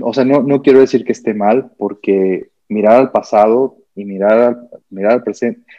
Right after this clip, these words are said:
estar en el presente y mirar al pasado y al futuro son, son rasgos humanos, ¿no? Y el mismo Bloch lo dice en su, en su, en su obra. No es que esté mal mirar al pasado,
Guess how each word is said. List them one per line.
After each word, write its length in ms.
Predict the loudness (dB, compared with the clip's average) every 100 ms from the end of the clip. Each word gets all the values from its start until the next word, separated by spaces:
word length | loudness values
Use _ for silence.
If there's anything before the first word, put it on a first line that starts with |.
| _
estar 260 | -6 0 2
en 60 | 2
el 120 | -2
presente 380 | -4 -4 -4 -6
y 40 |
mirar 220 | -2 2
al 120 | 0
pasado 340 | -2 -6 -4 -4
y 60 |
al 80 | -4
futuro 560 | -8 -10 -4 -2 -2 _ _ _ _
son, 560 | -6 -2 -2 -2 -4
son 460 | -4 -4 -2 -4 -4
rasgos 440 | -2 -2 -2 -8
humanos, 560 | -10 -6 -4 -6 -10 -12
¿no? 240 | -12 -12 -8
Y 260 | -4 -2 -2
el 140 | -2
mismo 240 | -2 -2
Bloch 280 | -2 -2 -2
lo 100 | -6
dice 280 | -6 -8 -10
en 40 |
su, 360 | -12 -10 -10 -14
en 140 | -20 -20
su, 460 | -16 -14 -14 -18 _ _ _ _ _ _
en 120 | -14
su 200 | -8 -2
obra. 380 | 0 0 -2 -8 _ _ _ -8
No 160 | -2
es 120 | -2 -2
que 80 |
esté 180 | -6 -4
mal 260 | -2 -2 -2
mirar 220 | 0 0
al 100 | 0
pasado, 480 | -4 -10 -8 -8 -12